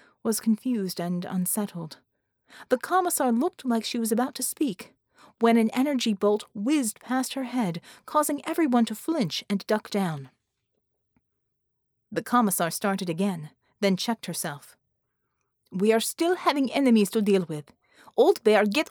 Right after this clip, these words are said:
off ass and start shooting. Georgie, keep him from taking nap again. Murdoch,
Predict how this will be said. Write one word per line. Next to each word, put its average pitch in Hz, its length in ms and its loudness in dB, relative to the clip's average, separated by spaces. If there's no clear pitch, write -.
off 262 240 0
ass 196 240 0
and 220 120 2
start 233 380 0
shooting. 160 540 -4
Georgie, 381 600 2
keep - 280 -8
him 320 120 -2
from 254 200 0
taking 233 380 4
nap 233 220 4
again. 160 420 -2
Murdoch, 262 580 4